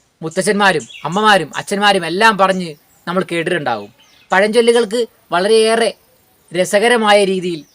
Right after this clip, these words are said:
നമ്മുടെ മനസ്സിനെ സ്വാധീനിക്കാനും അതേപോലെ ഗുണപാഠങ്ങൾ നൽകാനും, ഇപ്പോൾ ഒരു കാര്യം ചെയ്യുമ്പോൾ ആ ചെയ്യുന്നത് ശരിയാണോ, അത് ചെയ്താൽ അതിൻ്റെ പരിണതഫലം ഇങ്ങനെയാവും എന്നതിനെക്കുറിച്ചൊക്കെ ചിന്തിക്കാനും പഴഞ്ചൊല്ലി നമുക്കൊരു അവസരം നൽകുന്നു എന്ന് കാണാൻ കഴിയും.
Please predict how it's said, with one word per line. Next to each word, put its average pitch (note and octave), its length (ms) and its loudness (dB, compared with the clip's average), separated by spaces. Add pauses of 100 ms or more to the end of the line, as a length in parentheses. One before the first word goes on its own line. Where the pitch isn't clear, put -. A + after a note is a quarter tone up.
നമ്മുടെ F#3 200 -2
മനസ്സിനെ E3+ 400 -4
സ്വാധീനിക്കാനും E3 840 -2 (240)
അതേപോലെ G#3+ 460 2
ഗുണപാഠങ്ങൾ G3+ 720 2
നൽകാനും, E3+ 520 -4 (300)
ഇപ്പോൾ G3 160 2
ഒരു A3+ 100 6
കാര്യം G#3 340 2
ചെയ്യുമ്പോൾ G3+ 420 -4 (280)
ആ F#3 100 4
ചെയ്യുന്നത് G#3 540 0
ശരിയാണോ, G3 580 0 (220)
അത് F#3+ 80 -2
ചെയ്താൽ G3+ 240 0
അതിൻ്റെ G#3 240 2
പരിണതഫലം G3 640 0
ഇങ്ങനെയാവും G3 480 0 (200)
എന്നതിനെക്കുറിച്ചൊക്കെ G#3+ 540 -2
ചിന്തിക്കാനും F3+ 680 -2 (220)
പഴഞ്ചൊല്ലി F3+ 400 -2
നമുക്കൊരു E3 420 -6 (220)
അവസരം D#3+ 400 -4 (360)
നൽകുന്നു D#3 500 -6 (760)
എന്ന് D#3+ 160 -6
കാണാൻ C#3+ 280 -6
കഴിയും. F#2+ 240 -14